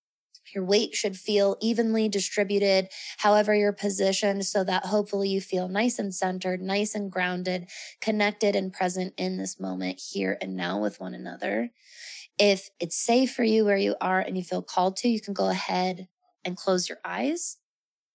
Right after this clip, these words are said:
And let's take nice three deep cleansing breaths together, together.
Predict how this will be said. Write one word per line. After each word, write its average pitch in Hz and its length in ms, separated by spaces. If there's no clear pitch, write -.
And 185 100
let's 190 220
take 190 260
nice 180 340
three 226 500
deep 190 320
cleansing 190 440
breaths 175 300
together, 180 520
together. 175 600